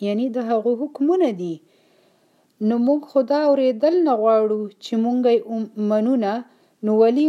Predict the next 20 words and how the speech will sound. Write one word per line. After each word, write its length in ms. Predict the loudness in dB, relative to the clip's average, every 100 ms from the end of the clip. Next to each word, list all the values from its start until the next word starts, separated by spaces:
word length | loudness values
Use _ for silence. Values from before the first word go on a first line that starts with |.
| 2
وایو؟ 360 | 2 2 0 -4 -10 _ _ _ _ -8
دا 180 | 0 0
ډېره 400 | 2 2 2 2 0
غټه 260 | -2 -2 -2
د 100 | 0 0
بې 120 | 0 0
ادبۍ 360 | 0 0 0 -2
خبره 380 | -4 0 0 0
ده 160 | -2 -4 -4
چې 80 | -6 -4
موږ 200 | -4 -2 -2
یې 100 | -2 -4 -2
د 20 | -4
خولې 280 | -2 -4 -2 -4
نه 80 | -6 -8 -6
وباسو. 540 | 0 0 0 -6 -14 -14 _ _ _ _ -2
تاسو 240 | 0 0 -6
چېرته 360 | -2 -2 -2 -2
په 80 | 0
دې 100 | 0